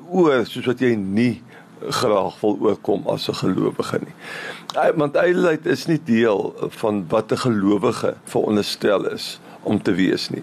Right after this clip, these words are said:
Maar ek dink ons moet ook nie jaloers wees nie. Ons wat dalk dan voel ons is nou nie so aantreklik nie, ons is nou nie sulke beauts nie. Ons moet ook vir mense gun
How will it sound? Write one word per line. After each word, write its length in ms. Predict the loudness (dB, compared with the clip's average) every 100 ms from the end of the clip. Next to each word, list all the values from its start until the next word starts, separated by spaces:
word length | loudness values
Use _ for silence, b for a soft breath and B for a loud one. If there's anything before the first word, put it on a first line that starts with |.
| -4
Maar 200 | -2 0
ek 140 | 0 0
dink 220 | -2 0
ons 200 | -2 -2
moet 180 | -4 0
ook 200 | -2 0
nie 200 | 0 2
jaloers 580 | 0 2 4 4 2 0
wees 360 | 2 2 0
nie. 200 | -2 -2 -4 B B B B B -2
Ons 260 | 0 2
wat 120 | 0 0
dalk 280 | 0 0
dan 280 | 0 0 0
voel 260 | -4 -2 0
ons 260 | 0 -2 -2
is 80 |
nou 140 | 0 0
nie 200 | 2 0
so 340 | 0 0 0
aantreklik 720 | 0 0 0 2 0 -4 -4 0
nie, 320 | 0 0 -2
ons 240 | -2 0
is 120 | -2
nou 140 | -2 0
nie 240 | 2 2
sulke 340 | 2 -2 -2 -4
beauts 540 | 0 2 2 0 -2
nie. 220 | 0 -2 -6 B B B B B B
Ons 260 | 0 0 0
moet 240 | -4 2
ook 240 | 0 0 -2
vir 160 | 0
mense 460 | 2 2 2 0 -2
gun 580 | 0 0 2 2 -2